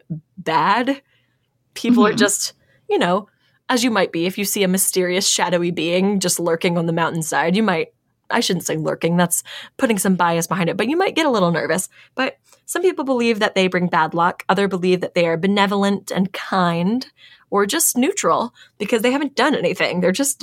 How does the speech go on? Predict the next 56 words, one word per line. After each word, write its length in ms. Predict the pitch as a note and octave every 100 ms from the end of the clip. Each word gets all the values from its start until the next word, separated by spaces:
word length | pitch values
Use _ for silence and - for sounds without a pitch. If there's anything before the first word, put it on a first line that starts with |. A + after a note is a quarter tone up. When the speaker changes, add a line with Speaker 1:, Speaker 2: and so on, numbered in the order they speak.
| F3
Speaker 1:
there. 300 | G#3 C4 B2
They're 80 | F3+
just 160 | B3
hanging 320 | - A#3+ A#3+
out. 300 | A3 F3+ - - _ _ _ - -
Um, 200 | G3+ F#3 F3+
Speaker 2:
Yeah, 100 | F3
I 40 |
was 120 | C#4
gonna 140 | F4 G4+
say, 240 | F4 D4+
like, 220 | G#3 G3+ - - _
while 220 | B3+ C4+
I 80 | C4+
probably 320 | C4+ F4+ G4+
wouldn't 360 | A#3 B3 C4 -
call 200 | G#3+ G3+
them 120 | F#3+
evil, 320 | A3 C4+ G3
I 100 | A3
also 240 | A#3+ D4+ F4+
don't 260 | B3 C4
know 140 | A3+ B3+
that 80 | A#3
you 80 |
can 140 | A3+ G#3
really 240 | G#3 A#3
call 280 | A3+ A3 G3+
them, 180 | A3 F#3
like, 340 | F3+ E3 - -
kind. 500 | - A3+ D4+ G3+ A3 A3+
They 60 | B3
just 140 | C4
don't 240 | C#4 B3+ A#3
do 160 | C#4
anything. 580 | D#4 G#4 F4 - G3 F#3+ G3 - _ -
Speaker 1:
They're 160 | B3+ D4
Speaker 2:
Like, 200 | D4+ D4
Speaker 1:
neutral. 260 | - F3+ -
Speaker 2:
you're 120 | D4+
out 140 | D4+
there 100 | D4+
delirious 640 | B3+ C4+ C#4 D4 D4 C#4+ C#4
on 140 | B3+
a 40 |
mountain, 300 | B3 D#4 D#4+
and 100 | B3
they're 80 | B3+
just 120 | C4
kinda 160 | C#4 C4
like, 260 | B3+ B3+ - _
"Hey, 120 | -
bro." 200 | A#3 A3 A#3
<laughs> 1400 | A#3 - D#4 - - - _ _ - _ _ E4 E4+ D4+
Speaker 1:
They, 120 | A#3+
like, 220 | A3+ G#3